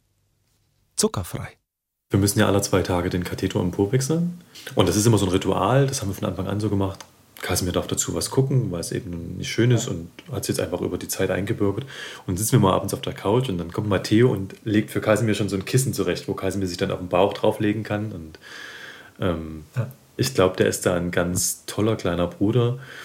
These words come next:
Speaker 2: Ähm, auch wenn es Süßigkeiten irgendwo gibt, dann denkt Matteo immer an, an seinen großen Bruder mit.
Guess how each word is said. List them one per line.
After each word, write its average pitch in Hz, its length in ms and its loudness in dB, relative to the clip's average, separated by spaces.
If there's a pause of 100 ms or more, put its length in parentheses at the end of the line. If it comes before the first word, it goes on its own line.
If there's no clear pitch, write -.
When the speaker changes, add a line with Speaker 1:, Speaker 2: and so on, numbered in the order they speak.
(320)
Speaker 2:
Ähm, 92 340 0
auch 98 140 4
wenn 113 100 6
es - 80 0
Süßigkeiten 120 500 2
irgendwo 85 300 -2
gibt, - 300 -6 (100)
dann 87 380 -4 (180)
denkt 104 160 2
Matteo 113 340 4
immer 131 200 6
an, 95 280 -4
an 98 200 -2
seinen 92 140 0
großen 135 280 4
Bruder 156 220 0
mit. 175 200 -2